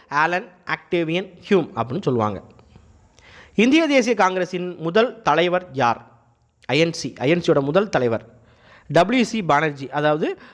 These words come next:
உமேஷ் சந்திர பானர்ஜி. இந்திய தேசிய காங்கிரஸின் முதல் கூட்டம் எப்போது, எங்கு நடைபெற்றது? முதல் கூட்டம் எப்போ நடைபெற்றதுன்னா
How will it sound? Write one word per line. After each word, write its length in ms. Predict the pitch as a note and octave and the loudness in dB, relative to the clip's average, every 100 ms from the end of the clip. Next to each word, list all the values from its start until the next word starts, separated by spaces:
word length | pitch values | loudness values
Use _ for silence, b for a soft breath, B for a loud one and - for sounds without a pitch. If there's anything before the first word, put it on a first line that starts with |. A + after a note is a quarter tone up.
| B | B
உமேஷ் 500 | F3+ A#3 C4 D4 - | 0 2 2 2 0
சந்திர 440 | G3+ F#3+ G#3 C#4+ F#3 | -2 -2 0 0 2
பானர்ஜி. 680 | D3 D3 C3 C3 C#3 B2+ - _ _ _ _ _ _ b b b b | 0 2 -4 -6 -8 -8 -12 _ _ _ _ _ _ b b b b
இந்திய 280 | G3+ C4 D4+ | 2 4 4
தேசிய 300 | C4+ B3+ B3 | 4 2 2
காங்கிரஸின் 640 | G3 F#3+ F3 F3+ F3 F3+ | 2 0 -4 -4 -8 -8
முதல் 360 | E3 F#3 C#4 A3+ | -6 0 0 -2
கூட்டம் 480 | G#3 E3 D3+ D#3 - | -8 -2 -2 -2 -4
எப்போது, 680 | D#3 D#3 - G#3+ E3+ D#3+ E3+ | -4 -4 0 2 2 -2 -2
எங்கு 320 | D3+ F3+ G#3 | -4 -2 -2
நடைபெற்றது? 540 | F3+ C3 B2 G#2 F#2+ - _ - | -2 -2 -6 -12 -14 -18 _ -12
முதல் 440 | C#3+ D#3+ G3 B3 | -6 2 2 2
கூட்டம் 320 | - D3+ C#3 - _ _ _ _ _ _ _ | -2 -4 -4 -6 _ _ _ _ _ _ _
எப்போ 320 | F3 F3+ A#3+ | -2 2 2
நடைபெற்றதுன்னா 460 | F3 E3+ D3 D3+ | 4 2 0 0